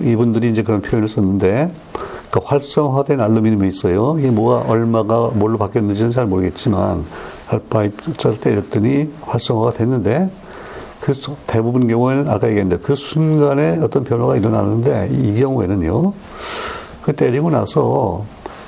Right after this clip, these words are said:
어느 정도 시간이 흐른 다음에, 시간 다음에 그걸 조사해봤더니 거기서 방사능이 이제 계속 나오는 거예요. 음. 처음에도 나-, 나오지만은요,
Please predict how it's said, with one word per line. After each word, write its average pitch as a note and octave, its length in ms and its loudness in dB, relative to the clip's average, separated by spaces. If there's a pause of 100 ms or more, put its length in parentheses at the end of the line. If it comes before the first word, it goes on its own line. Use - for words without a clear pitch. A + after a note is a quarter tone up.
(240)
어느 C#3 140 4
정도 C#3+ 220 2
시간이 C#3+ 380 0
흐른 C3+ 360 -2
다음에, A#2+ 520 2 (460)
시간 - 300 -2
다음에 C#3+ 320 0 (600)
그걸 D3 160 2
조사해봤더니 C3 760 0 (420)
거기서 D3+ 380 2
방사능이 B2 500 2
이제 C3+ 120 -2
계속 A#2+ 300 -2
나오는 G2 260 2
거예요. F2 300 0 (880)
음. E2+ 180 -4 (640)
처음에도 B2+ 400 2
나-, A2+ 160 0
나오지만은요, G2+ 720 0